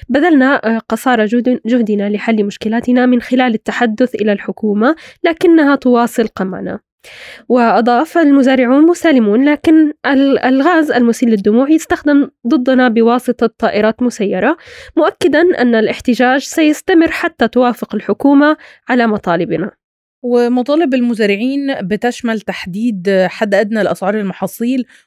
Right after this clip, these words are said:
Speaker 2: وللمعاشات التقاعدية وإلغاء الديون، وضم عضو البرلمان المعارض عن ولاية، آه، هريانا، آه، صوته للعديد من المتظاهرين، وقال إن الحكومة عليها الاستماع للمزارعين بدل من استخدام الغاز المسيل للدموع والبنادق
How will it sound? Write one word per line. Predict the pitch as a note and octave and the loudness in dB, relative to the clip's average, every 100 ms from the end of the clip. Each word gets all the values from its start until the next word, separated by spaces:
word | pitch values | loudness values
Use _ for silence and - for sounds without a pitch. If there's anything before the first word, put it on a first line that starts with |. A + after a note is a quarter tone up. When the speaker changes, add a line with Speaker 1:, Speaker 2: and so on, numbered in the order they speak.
| - | -6
Speaker 2:
وللمعاشات | F#3+ F#3+ F3 E3+ A3+ G3+ | -2 -2 -2 -4 -4 -4
التقاعدية | F3+ - F#3+ F3 F#3 G#3+ A3+ G#3 G3+ | -6 -4 -2 -2 0 0 0 0 0
وإلغاء | D#3+ F3 F3 - | -2 -2 -2 -4
الديون، | D#3 E3 G#3 C#4 D#4+ - _ _ _ | -4 -4 0 0 -2 -6 _ _ _
وضم | G3+ G#3+ G#3+ G#3+ F#3 D#4 D4+ | 0 2 4 2 2 2 2
عضو | G3+ A#3+ A#3 | 2 0 0
البرلمان | G#3 - F#3+ F#3+ G#3+ A#3 | 0 0 0 0 0 0
المعارض | G#3+ F#3+ F3 A3 A#3+ F3+ D3 E3 | 0 0 0 2 2 0 -2 -2
عن | E3 D#3 F#3 | -2 -2 -2
ولاية، | F3+ F#3+ G#3+ F#3+ - - | 0 0 0 -2 -6 -4
آه، | E3 D#3+ D#3 | -2 -2 -4
هريانا، | C#3+ F3+ F3+ G3 A3+ A3+ A#3 D4 _ _ _ | -4 -2 -2 0 0 0 -2 -6 _ _ _
آه، | - F#3 E3+ | 0 2 0
صوته | - C4+ C#4 G3+ F3 | 0 0 0 0 0
للعديد | F3 E3+ F#3 G#3+ | 0 -2 -4 -2
من | G3+ F#3+ | 0 0
المتظاهرين، | F3+ F3 E3+ E3 E3+ F3+ F3+ B3 C#4 C4 | 0 -2 -4 -2 -2 -2 -2 0 0 0
وقال | G#3+ G#3 C4 A#3+ | 0 0 0 0
إن | G3+ F#3+ | -2 -2
الحكومة | F3 - - A3+ A3 G#3+ - _ _ - | -4 -8 -4 -2 0 -2 -6 _ _ -6
عليها | D#3+ A3 G#3 G3+ | 0 0 2 0
الاستماع | F3+ - E3+ G#3 G#3+ | -2 -2 -2 0 0
للمزارعين | G3+ F3+ F3+ E3 F3 F3+ A3 A3 | 0 0 -2 0 -2 0 0 0
بدل | F3+ A3+ G#3 G#3 | 0 0 2 0
من | F3+ | 0
استخدام | F3 - F3 G3 G#3 | -2 -6 -6 -2 0
الغاز | F3+ F#3 F#3+ | 0 -2 -2
المسيل | F3+ F3 G3+ | -2 -2 -2
للدموع | F3+ D#3 E3+ A3+ A3 | -4 -2 -2 0 0
والبنادق | F#3 D#3+ F3 F#3+ F#3 | 0 0 0 0 0